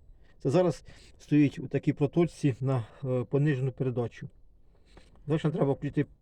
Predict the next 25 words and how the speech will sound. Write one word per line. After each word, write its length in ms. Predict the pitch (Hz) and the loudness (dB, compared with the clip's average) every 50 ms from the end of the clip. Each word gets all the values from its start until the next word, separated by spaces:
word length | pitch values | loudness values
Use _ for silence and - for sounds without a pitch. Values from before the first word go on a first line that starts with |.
| - - - | -20 -12 -8
по-, 120 | - 135 | -8 -2
повишену. 600 | - - 143 131 135 123 - - 123 117 120 110 - - - - - - | 2 2 4 4 4 2 2 -2 -4 -4 -6 -6 -10 -14 -20 -20 -4 0
Далі 280 | 156 170 170 - 156 143 | 2 2 4 4 2 2
буде 300 | 135 135 143 135 120 - - - - - - - - | 4 4 4 2 2 0 -6 -18 -20 -20 -20 -8 -4
ось 140 | - 143 - | -2 -2 2
ця 140 | - 156 147 | 4 4 4
проточка, 560 | - 156 143 - 214 202 160 - - 135 104 - - - - - - | 4 4 4 4 4 2 2 0 -2 -2 -2 -2 -8 -20 -20 -20 -14
ось 160 | - - 113 | -12 -12 -12
ця, 260 | - - - 127 113 - - - - - - | -8 -4 -4 -4 -4 -4 -10 -20 -20 -20 -10
це 180 | - - 143 139 | -4 -2 -2 0
нейтральна. 600 | 131 143 151 143 - 151 135 123 113 113 107 107 - - - - - - - | 0 0 0 0 2 2 2 2 0 -2 -6 -8 -10 -14 -20 -20 -20 -20 -6
І 40 | - | 0
це 120 | - 170 | 0 2
повинна 260 | 170 - 147 143 135 | 2 4 4 2 2
бути 200 | 131 139 - 147 | 2 2 2 0
в-, 100 | 123 - | 0 -2
по-, 260 | - - - 143 123 - - - - - | -2 -2 0 0 0 0 -6 -20 -10 -2
повишена. 580 | - 147 147 139 123 - - 131 110 110 110 - - - - - - _ - - - - - - - - - - - - | 0 2 2 4 2 0 -2 -6 -6 -6 -8 -10 -14 -20 -20 -20 -20 _ -20 -20 -20 -20 -20 -20 -20 -20 -20 -14 -8 -4
Ось 120 | 131 120 | -4 0
дивимося, 360 | 123 139 139 127 123 - 127 | 2 4 2 2 2 0 0
зараз 180 | 123 127 127 - | 0 0 0 -2
ця 80 | 135 | -4
по-, 140 | - - - | -8 -6 -8
проточка 440 | - 131 120 - 147 131 - - 127 | -8 -6 -4 -2 -2 -2 -2 -4 -6
пішла. 380 | - 147 - - 156 165 185 | -6 -8 -6 0 0 0 0